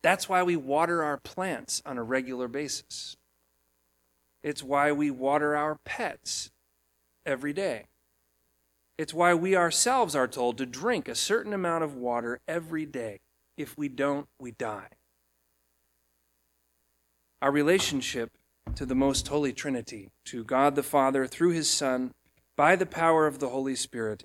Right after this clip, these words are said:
is in a sense as scientific as the relationship between water and the natural world.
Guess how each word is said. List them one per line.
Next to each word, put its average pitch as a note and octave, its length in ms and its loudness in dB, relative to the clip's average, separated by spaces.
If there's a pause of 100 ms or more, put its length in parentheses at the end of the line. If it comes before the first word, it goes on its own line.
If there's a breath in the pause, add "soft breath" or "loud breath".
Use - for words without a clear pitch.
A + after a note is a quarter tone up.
is F#3+ 300 4
in E3 180 -4
a D#3+ 100 -2
sense C3+ 400 -2
as B2 220 -6
scientific F3+ 840 -2 (400)
as B2 180 -6
the A2+ 120 -6
relationship C#3+ 760 -2
between B2+ 460 -8
water D3+ 460 0
and A#2+ 240 -8
the A#2 40 -6
natural A#2 560 -8
world. G#2 360 -8